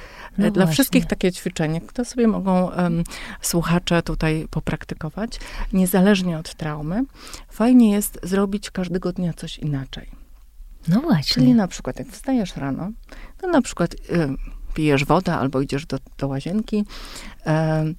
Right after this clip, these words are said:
Speaker 2: zrób każdego dnia coś inaczej. Najpierw na przykład przeczesz włosy albo, e, podejdź do okna, e, podskocz,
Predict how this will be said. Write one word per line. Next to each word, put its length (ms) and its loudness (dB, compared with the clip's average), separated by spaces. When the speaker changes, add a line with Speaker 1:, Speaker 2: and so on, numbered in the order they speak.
Speaker 2:
zrób 340 -4
każdego 400 -2
dnia 160 0
coś 220 -10
inaczej. 580 -6
Najpierw 320 0
na 100 -2
przykład 240 -8
przeczesz 640 -6
włosy 640 -2
albo, 720 -2
e, 340 -4
podejdź 380 0
do 140 -6
okna, 520 -4
e, 460 0
podskocz, 720 -2